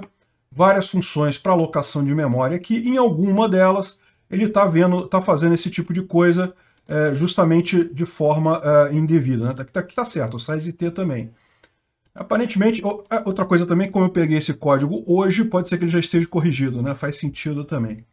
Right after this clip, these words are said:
Enfim, então, a, a correção é justamente essa, eles ajustaram esse parâmetro pra não ter essa diferença entre inteiro e size T, é,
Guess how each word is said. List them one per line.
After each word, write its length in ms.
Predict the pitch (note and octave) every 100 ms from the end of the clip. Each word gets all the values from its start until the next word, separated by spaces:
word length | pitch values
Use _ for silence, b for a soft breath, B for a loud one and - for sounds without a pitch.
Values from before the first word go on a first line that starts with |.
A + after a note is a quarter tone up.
| _ _ _ _ _ _ _ _ -
Enfim, 440 | F#3+ G#3 E3+ A2+ - b b b b b
então, 380 | F#3 G#3+ A3+ F#3+
a, 300 | F#3+ F#3 E3+
a 20 |
correção 480 | F#3 G3 F#3+ G#3 G3
é 60 |
justamente 640 | F3+ G#3 G3+ F#3 F#3 A3+
essa, 400 | F#3+ G#3 G#3 G#3+
eles 180 | F#3+ E3+
ajustaram 760 | F3+ F3 E3 - E3+ E3+ D#3 D3+
esse 160 | -
parâmetro 720 | E3+ D#3+ D3 D3+ C#3+ C#3 C#3+
pra 180 | A#2 D3+
não 160 | D3+ D3+
ter 360 | - D#3+ D#3+
essa 260 | D3 - C#3+
diferença 720 | B2 - D3+ C#3+ D3 - B2 - _ _ -
entre 380 | D3+ D3+ E3 F#3
inteiro 560 | F3+ - D#3 D#3 C#3+
e 80 | F#3+
size 500 | F#3 - C#3+ D3 F#3
T, 340 | G3+ F#3 G3 - _ b b b b
é, 640 | D3+ D3 D3 D3 C#3+ C#3